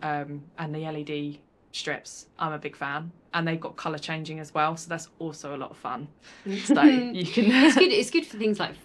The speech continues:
Speaker 2: football season and stuff
Speaker 1: Yeah.
Speaker 2: like that. You can change the colour for whatever,
Speaker 1: Yeah.
Speaker 2: whatever time of year it is.
Speaker 1: Yeah, absolutely.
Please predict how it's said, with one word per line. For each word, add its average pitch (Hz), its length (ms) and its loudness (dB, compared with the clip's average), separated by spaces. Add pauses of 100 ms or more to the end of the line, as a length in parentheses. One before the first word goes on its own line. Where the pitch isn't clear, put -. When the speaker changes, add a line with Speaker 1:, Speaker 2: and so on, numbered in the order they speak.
(120)
Speaker 2:
football 175 220 -6
season 151 360 -4
and 147 160 -8
stuff 185 140 -6
Speaker 1:
Yeah. 180 120 -2
Speaker 2:
like 160 100 -4
that. 170 260 4
You 165 60 -8
can 165 100 -8
change 165 200 -4
the 160 60 -10
colour 151 240 -4
for 147 300 -10 (180)
whatever, 165 320 -4
Speaker 1:
Yeah. 151 60 -10 (240)
Speaker 2:
whatever 156 240 -6
time 156 200 -6
of 151 60 -10
year 170 200 -4
it - 160 -14
is. - 200 -18
Speaker 1:
Yeah, 180 340 0 (100)
absolutely. 170 680 -8